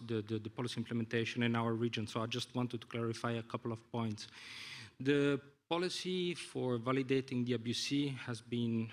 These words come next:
uh, reaching consensus in our region in June, so we are still actually doing the technical implementation to be able to, to run this, uh, new policy. Um, the community gave the mandate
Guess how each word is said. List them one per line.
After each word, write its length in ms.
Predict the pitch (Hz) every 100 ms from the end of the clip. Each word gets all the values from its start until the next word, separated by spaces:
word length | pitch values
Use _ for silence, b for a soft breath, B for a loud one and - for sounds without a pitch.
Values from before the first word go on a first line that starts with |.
| -
uh, 120 | 113 113
reaching 320 | 127 - 117
consensus 680 | 127 120 - 135 135 131 -
in 120 | 117
our 160 | 113 110
region 360 | 117 110 113
in 220 | 107 107
June, 320 | 104 117 151 202 B B B B -
so 260 | - 131
we 180 | 131 127
are 80 | 127
still 300 | - 147 143 -
actually 320 | 135 - 127
doing 320 | 117 120 117
the 160 | 113 110 -
technical 440 | - 135 135 123 117
implementation 920 | 113 123 117 113 131 123 120 117 110 -
to 80 | 113
be 180 | 117
able 200 | 113 113
to, 360 | 113 123 113 110 B B _ -
to 100 | 113
run 320 | 127 123 101 - -
this, 300 | 110 107 -
uh, 20 | 107
new 160 | 107
policy. 480 | 104 107 104 - 101 b b b b _ _ -
Um, 540 | - 139 139 139 139 - - -
the 200 | 127 127
community 500 | - 147 170 185 190
gave 320 | 170 143 147 -
the 80 |
mandate 640 | 127 131 151 139 139 135